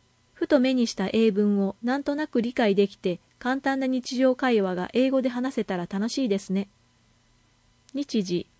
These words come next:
十一月第二、第三、第四月曜日。午後七時十分から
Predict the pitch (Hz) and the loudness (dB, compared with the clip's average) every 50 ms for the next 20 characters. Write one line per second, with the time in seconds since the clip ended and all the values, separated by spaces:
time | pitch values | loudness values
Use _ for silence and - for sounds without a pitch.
0 | _ _ - 202 240 262 277 277 254 - 277 240 214 180 - - 170 - - _ | _ _ -6 -2 2 2 4 2 2 0 -2 -2 -2 -4 -4 -6 -10 -10 -10 _
1 | _ _ - 220 240 269 269 262 254 247 247 240 - _ _ _ _ _ - - | _ _ -6 -2 -2 0 0 0 0 0 -2 -2 -4 _ _ _ _ _ -16 -4
2 | - 220 240 233 - - 233 220 214 208 - _ _ _ _ _ _ - 202 208 | -2 -2 -2 -2 -4 -4 -2 -2 -2 -2 -4 _ _ _ _ _ _ -10 -4 -2
3 | 226 240 247 233 233 233 226 220 196 196 196 - - 220 214 196 175 - - 156 | 0 0 0 0 0 0 0 0 0 -2 -2 -2 0 0 0 0 0 -2 -6 -10
4 | - _ _ _ _ _ _ _ _ _ _ _ _ _ _ - - 233 269 269 | -12 _ _ _ _ _ _ _ _ _ _ _ _ _ _ -10 0 0 2 2
5 | 247 190 170 - - - - 277 233 - 196 170 196 240 254 _ - - 190 175 | 2 0 -2 -4 -10 -4 -4 -4 -2 -2 -4 -2 -2 -4 -4 _ -2 -2 -2 -2
6 | 175 - - 170 156 - - | -2 -4 -6 -8 -8 -8 -10